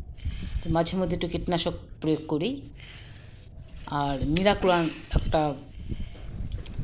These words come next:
ভিটামিন, সেটা দিয়ে দিই, তারপরেও তো সবসময় ফল হয় গাছটার মধ্যে। তো আজকে চারটে বেগুন নিয়েছি, সবসময় তুলে নিই। তো তারপর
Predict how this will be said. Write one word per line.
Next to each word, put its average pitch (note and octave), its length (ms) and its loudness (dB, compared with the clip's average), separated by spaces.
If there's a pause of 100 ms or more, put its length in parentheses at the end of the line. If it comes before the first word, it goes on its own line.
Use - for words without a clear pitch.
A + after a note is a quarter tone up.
(400)
ভিটামিন, D#3+ 400 4
সেটা D#3 240 0
দিয়ে C#3+ 160 2
দিই, F#3 120 0 (300)
তারপরেও D#3 420 4
তো D3 80 4 (340)
সবসময় E3 400 2
ফল D#3 200 4
হয় - 160 12
গাছটার C#3 340 2
মধ্যে। - 260 -2 (880)
তো - 120 -6
আজকে - 200 0 (120)
চারটে D3+ 300 4
বেগুন D#3 260 4
নিয়েছি, C#3 280 2 (420)
সবসময় G#3+ 440 2
তুলে - 220 2
নিই। F3 100 2 (1700)
তো - 100 0 (3250)
তারপর A#3 220 8